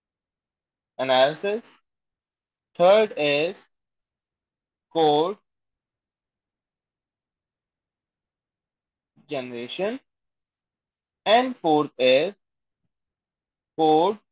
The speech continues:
optimization।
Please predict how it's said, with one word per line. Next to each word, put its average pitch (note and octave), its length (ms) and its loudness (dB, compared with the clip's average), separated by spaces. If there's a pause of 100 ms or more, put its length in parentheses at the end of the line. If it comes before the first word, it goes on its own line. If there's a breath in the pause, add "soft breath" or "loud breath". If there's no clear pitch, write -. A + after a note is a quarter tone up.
(3250)
optimization। D3 840 0